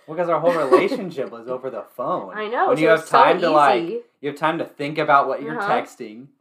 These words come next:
Speaker 1: right?
Speaker 2: Yeah.
Speaker 1: And then if you're mad on the phone, like, I guess you could just hang up, right?
Speaker 2: Uh-huh.
Speaker 1: Or you could just wait till you're good to actually reply.
Speaker 2: I
Speaker 1: But then
Speaker 2: know.
Speaker 1: you're in person, you don't have the luxury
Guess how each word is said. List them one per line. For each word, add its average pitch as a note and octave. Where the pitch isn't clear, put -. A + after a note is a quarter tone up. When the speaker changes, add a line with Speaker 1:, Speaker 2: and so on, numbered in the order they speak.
Speaker 1:
right? A#2+
Speaker 2:
Yeah. G3+
Speaker 1:
And F3
then D3
if D3
you're C#3
mad B2
on C#3
the A#2
phone, B2+
like, G#2+
I G2+
guess A2+
you A2+
could A#2
just A2
hang A#2+
up, B2
right? C#3
Speaker 2:
Uh-huh. F#3+
Speaker 1:
Or C#3+
you B2
could A#2+
just A#2+
wait A2+
till A#2+
you're G#2+
good G#2
to G#2
actually G2+
reply. F#2+
Speaker 2:
I G3+
Speaker 1:
But F#3+
then C#3+
Speaker 2:
know. C#3+
Speaker 1:
you're C3
in A#2+
person, A#2
you G#2+
don't G#2+
have A2+
the G#2
luxury F#2